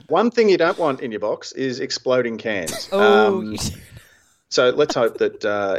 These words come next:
Speaker 1: yeah, the, uh, the hundred dollar pub in a box obviously comes with good quality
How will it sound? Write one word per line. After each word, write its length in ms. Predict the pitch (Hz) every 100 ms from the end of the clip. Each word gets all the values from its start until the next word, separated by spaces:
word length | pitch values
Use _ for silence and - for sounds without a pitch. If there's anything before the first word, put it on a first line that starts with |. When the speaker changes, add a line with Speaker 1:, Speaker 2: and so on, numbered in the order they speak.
| 131
Speaker 1:
yeah, 180 | 107 - - _ _ _ _ _
the, 280 | - 113 104
uh, 380 | 98 85 - -
the 140 | -
hundred 200 | 120 95
dollar 200 | 95 92
pub 200 | - 95
in 60 | 85
a 40 |
box 240 | 101 95
obviously 260 | 98 90 90
comes 300 | - 95 90
with 180 | 87 -
good 320 | 165 151 127 - -
quality 480 | 147 156 101 82